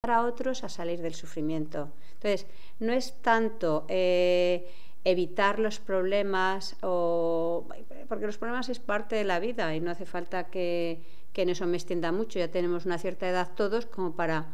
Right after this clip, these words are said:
haber comprobado que efectivamente los problemas, mm, son nuestra segunda piel, si no es la primera, ¿verdad?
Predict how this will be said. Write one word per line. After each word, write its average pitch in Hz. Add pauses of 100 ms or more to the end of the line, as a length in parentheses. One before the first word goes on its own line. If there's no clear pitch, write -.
(240)
haber 170
comprobado 190
que 214
efectivamente 175
los 180
problemas, 196 (540)
mm, 165
son 190
nuestra 196
segunda 160
piel, 190
si -
no 170
es 165
la 160
primera, 156
¿verdad? 175